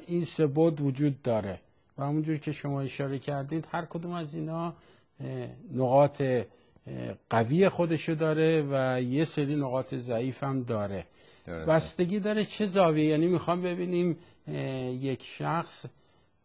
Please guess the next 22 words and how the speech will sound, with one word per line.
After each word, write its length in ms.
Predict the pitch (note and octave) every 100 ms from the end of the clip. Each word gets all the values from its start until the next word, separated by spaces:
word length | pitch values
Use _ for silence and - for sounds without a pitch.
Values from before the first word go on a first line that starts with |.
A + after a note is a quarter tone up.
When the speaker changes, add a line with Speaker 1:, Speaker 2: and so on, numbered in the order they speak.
| -
Speaker 1:
از 260 | C3 -
چه 220 | - - F3+
زاویه‌ای 800 | E3 E3 C3 B2+ B2 A#2+ A#2 A2+
نگاه 360 | A#2 A2 -
کنه 280 | - A2+ A2
اینها 600 | G#2+ G#2+ G#2 F#2+ G2+ G#2
رو 360 | G#2 G#2+ G#2 G#2 _ _ _ _ _ _ _
که 520 | - C#3 C3+ C3 B2+ - - _ _ _ _ _
اینها 520 | - C#3 C3 - D#3+
با 120 | E3 C3
هم 240 | - D3+
سازگاری 640 | C#3+ C3 A#2 - A2 A2+ A#2
داشته 380 | F#2 - -
باشن 460 | D#2+ E2 - G#2 G#2
و 40 |
یکی 680 | A2+ A#2+ D#3 D3+ E3+ E3+ E3 - _ _
علیه 760 | A#2+ C3 C3 A#2+ A2+ B2 A#2+ A#2 - _ -
دیگری، 840 | C3 B2 C3 A#2+ B2 D3 F3+ F3+ - _ _ -
اه، 400 | C#3 C#3 C3+ B2 - -
فعالیت 760 | - C3+ C3 A#2+ C3 D3+ -
نداشته 440 | C#3+ G2+ E2+ - D2+
باشه. 340 | C2+ D2+